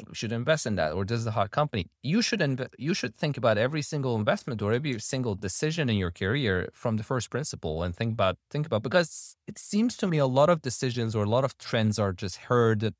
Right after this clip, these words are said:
groupthink that happens in, in, in, in this, in the society and among, you know, pu-, you know, professionals that are in these, you know, high-end careers.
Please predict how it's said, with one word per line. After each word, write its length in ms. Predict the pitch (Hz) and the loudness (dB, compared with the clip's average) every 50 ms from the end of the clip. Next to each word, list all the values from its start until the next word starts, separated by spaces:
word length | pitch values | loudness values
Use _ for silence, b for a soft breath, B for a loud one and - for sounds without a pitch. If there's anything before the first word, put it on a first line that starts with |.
| _ - | _ 0
groupthink 580 | 139 208 208 - - - 87 - - - - - _ _ | 0 0 0 0 -2 -4 -4 -4 -8 -14 -18 -18 _ _
that 140 | - 107 - | -4 -4 -2
happens 440 | - - 110 107 - - 107 98 95 | 0 -2 -2 0 0 0 -2 0 2
in, 200 | 98 90 90 87 | 2 0 0 0
in, 300 | - 92 92 90 85 - - | 0 0 0 0 0 -2 -2
in, 340 | - 92 92 90 87 95 - _ _ - - _ _ - | -2 -2 0 0 -2 -4 -6 _ _ -20 -20 _ _ -4
in 160 | - 117 117 | -2 0 0
this, 200 | 120 110 - - - - | 0 -2 -6 -8 -10 -8
in 140 | - 107 110 | -2 0 0
the 60 | 104 | 0
society 680 | 101 - 110 - - 113 120 127 135 135 131 120 117 117 | 0 -2 -4 2 4 4 6 6 6 4 4 2 4 4
and 100 | 107 95 | 4 4
among, 280 | 92 95 101 107 107 | 4 4 4 4 4
you 60 | 104 98 | 2 2
know, 160 | 98 95 90 - _ | 2 0 -2 -6 _
pu-, 120 | - - - - - _ | -12 -12 -12 -12 -10 _
you 100 | 95 90 | -4 -2
know, 240 | 87 80 80 85 - _ _ | -2 -2 -4 -8 -10 _ _
professionals 600 | - 110 - - 120 110 - 127 117 110 110 98 | -10 -2 2 2 2 2 0 0 0 0 0 2
that 140 | 101 95 87 | 0 0 2
are 120 | 87 87 | 2 2
in 100 | 90 87 | 2 2
these, 220 | 87 92 95 90 92 | 2 2 2 2 0
you 80 | 92 | 0
know, 240 | 87 82 82 85 82 - _ - | 0 0 -2 -4 -6 -8 _ -12
high-end 380 | - - 113 110 107 101 92 | -2 2 2 2 2 0 -2
careers. 580 | - - 107 143 226 320 226 135 120 117 110 - | -2 -4 -2 -2 -2 0 0 0 0 -2 -4 -8